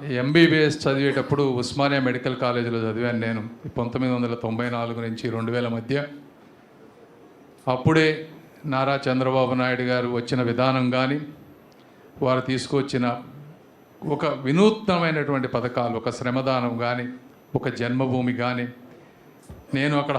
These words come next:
హాస్పిటల్లో ఉన్నప్పుడే హాస్పిటల్స్కి సడన్గా విజిట్ చేయటం కానీ, ఆ విధంగా యువ, యువ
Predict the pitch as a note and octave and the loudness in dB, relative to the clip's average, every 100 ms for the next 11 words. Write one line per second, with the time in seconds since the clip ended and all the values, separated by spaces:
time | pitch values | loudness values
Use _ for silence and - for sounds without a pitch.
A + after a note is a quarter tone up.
0 | C3+ C3+ D3+ C#3 C3 C3 C3 C3 C3 C#3 | 0 0 0 0 -2 0 0 0 0 0
1 | C3+ A#2+ B2 B2 - C3+ B2+ - - C3+ | 0 0 0 -2 -4 -4 -6 -8 -4 -2
2 | B2 B2+ - - - - B2+ C3 B2+ C3 | -2 -4 -10 -18 -8 -2 0 2 2 0
3 | A#2 A#2+ B2+ B2 B2+ B2 B2 A#2 A#2+ A#2+ | 0 0 0 0 -2 0 0 0 0 0
4 | A#2+ - - - - - - - - - | -4 -10 -20 -20 -20 -20 -20 -20 -20 -20
5 | - - - - - G#2+ C3+ C#3 D3+ E3 | -20 -20 -20 -20 -20 -6 0 2 2 2
6 | E3 D3 D3+ F#3+ E3 D3 D#3 | 0 2 4 4 2 4 6